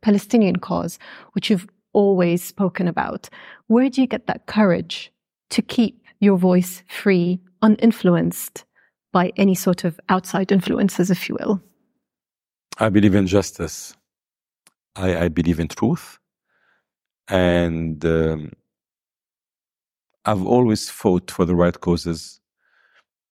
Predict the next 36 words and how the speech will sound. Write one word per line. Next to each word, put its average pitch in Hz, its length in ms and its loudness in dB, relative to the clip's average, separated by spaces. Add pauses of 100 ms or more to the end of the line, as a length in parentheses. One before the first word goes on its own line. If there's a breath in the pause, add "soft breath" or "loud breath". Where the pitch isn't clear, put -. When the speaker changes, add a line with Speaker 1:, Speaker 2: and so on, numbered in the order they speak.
(160)
Speaker 2:
I've 98 220 -4
never 95 160 4
been 95 120 4
afraid. 98 440 0
Yeah, 87 400 2
I've 85 120 -2
never 90 180 2
been 80 120 2
afraid 82 480 -2
for - 140 -2
a 78 60 2
simple 87 320 -2
reason. 85 320 2
I'm 85 100 0
a 87 40 -4
free - 180 -2
person. 76 460 -6 (340)
I'm 85 80 2
a - 20 -2
free - 180 -2
spirit. 90 480 -2 (1000 loud breath)
And 82 880 0 (1400)
I've 95 160 -6
never 101 280 2
been 90 500 2 (180)
paid 95 240 2
by 73 120 -2
anybody. 82 480 -4 (1000)
I 85 200 0
never 85 240 2
accept - 320 -8
to 85 80 -2
be 80 40 2
paid 76 200 -2
by 71 100 0
anybody. 78 460 -6